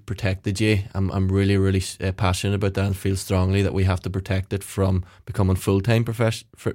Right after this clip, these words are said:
professional. But with, maybe it's an option, and I'm not a-, advocating it, but I'm just saying the option is there, that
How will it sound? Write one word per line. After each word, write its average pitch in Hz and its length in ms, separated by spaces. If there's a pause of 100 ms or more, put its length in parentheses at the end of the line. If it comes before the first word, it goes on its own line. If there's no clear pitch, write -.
(100)
professional. 117 520 (640)
But 98 240
with, - 640 (360)
maybe 120 320
it's 117 160
an 98 80
option, 95 400
and 101 100
I'm 98 100
not 123 160
a-, - 200 (120)
advocating 127 600
it, 139 160
but 101 80
I'm 98 100
just 101 160
saying 95 160
the 95 120
option 95 320
is 95 120
there, 98 240
that 104 180